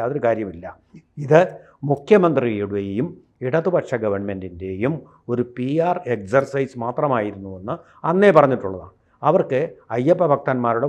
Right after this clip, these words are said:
വോട്ട് കുറച്ച് പോയിട്ടുണ്ട്. അത് ആ ലോസ് തേച്ചു മിനുക്കി എടുക്കാൻ വേണ്ടി നടത്തിയ ആസൂത്രിതമായ ഒരു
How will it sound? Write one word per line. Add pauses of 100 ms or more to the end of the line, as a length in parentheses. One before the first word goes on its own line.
വോട്ട്
കുറച്ച് (100)
പോയിട്ടുണ്ട്. (440)
അത് (520)
ആ (520)
ലോസ് (400)
തേച്ചു
മിനുക്കി (100)
എടുക്കാൻ
വേണ്ടി
നടത്തിയ (220)
ആസൂത്രിതമായ (280)
ഒരു